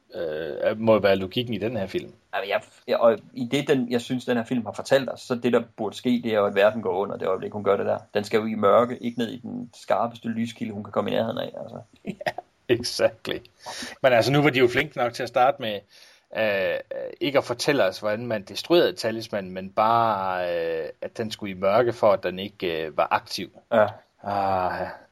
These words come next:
Speaker 1: Hvis bare Conan var kommet til tiden, så kunne han jo forklare os, hvordan, øh, han havde tænkt sig, han skulle destruere den.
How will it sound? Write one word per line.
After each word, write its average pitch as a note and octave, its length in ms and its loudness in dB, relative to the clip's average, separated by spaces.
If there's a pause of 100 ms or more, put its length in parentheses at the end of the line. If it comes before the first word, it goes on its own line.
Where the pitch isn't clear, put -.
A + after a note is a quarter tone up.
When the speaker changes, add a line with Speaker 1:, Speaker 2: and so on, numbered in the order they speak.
(100)
Speaker 1:
Hvis A2 140 -8
bare A#2+ 220 6
Conan B2+ 280 4
var G2+ 80 4
kommet A#2 260 0
til A2+ 100 -6
tiden, G#2+ 280 -4
så G#2 80 -8
kunne A2+ 140 4
han G2+ 80 -2
jo F#2 80 -2
forklare G2 400 2
os, - 100 -6
hvordan, F#2+ 420 0
øh, E2+ 300 2
han G2+ 120 -2
havde F#2+ 120 2
tænkt G#2+ 220 -4
sig, - 60 -10
han F#2 80 -6
skulle - 180 -12
destruere F#2 380 0
den. - 120 -10